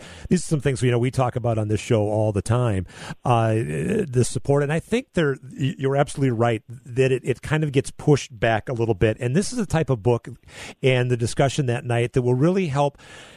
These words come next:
you know, sharpen that iron when we, when we have those conversations with friends or family members or coworkers that fall into that camp or have that, those questions about God. Does God exist? Is Jesus real? Is what the Bible says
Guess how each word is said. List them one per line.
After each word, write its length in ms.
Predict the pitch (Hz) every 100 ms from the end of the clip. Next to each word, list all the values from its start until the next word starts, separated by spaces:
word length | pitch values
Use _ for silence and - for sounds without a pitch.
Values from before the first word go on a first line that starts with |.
| -
you 140 | 139
know, 300 | 139 123 107 -
sharpen 480 | - 151 156 165 151
that 220 | 139 143 -
iron 380 | 117 117 104
when 120 | 101 120
we, 160 | 123 120
when 160 | 123 127
we 160 | 127
have 400 | 110 95 143 160
those 180 | 156 156
conversations 920 | - 143 135 123 - 120 110 117 107 101
with 180 | 104
friends 380 | - 131 127 113
or 60 | 98
family 320 | 135 123 123
members 340 | 113 117 113
or 60 | 90
coworkers 680 | - 135 120 117 - 113 107 - - - -
that 140 | 123 - 139
fall 180 | 147
into 120 | 151 123
that 260 | 117 104
camp 300 | - 107 104
or 100 | 113
have 280 | 107 139 139
that, 180 | 139 135
those 320 | - 127 110
questions 580 | - 143 143 - 123 104
about 400 | 98 120 131 113
God. 380 | 107 107 95 95
Does 240 | 143 120
God 240 | 135 123
exist? 440 | 127 98 107 92 -
Is 240 | 143 147 110
Jesus 460 | 95 127 123 110
real? 300 | 101 107 98 - - - -
Is 180 | 135 110
what 320 | 123 156 -
the 80 | 170
Bible 560 | 110 139 135 135 135
says 640 | 123 - 139 107 98 98